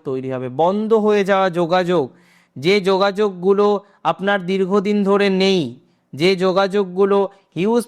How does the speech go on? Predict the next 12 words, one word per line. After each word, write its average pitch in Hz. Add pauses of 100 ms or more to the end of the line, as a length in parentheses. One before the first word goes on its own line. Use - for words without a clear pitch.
পরিমাণে 202
ডিস্টারবেন্সের 190
জায়গা 185
রয়েছে, 180 (360)
আমি 170
মনে 202
করি 185 (320)
পজিটিভিটির 170
জায়গাটা 147
তৈরি 135
হয়ে 127
যাবে। 113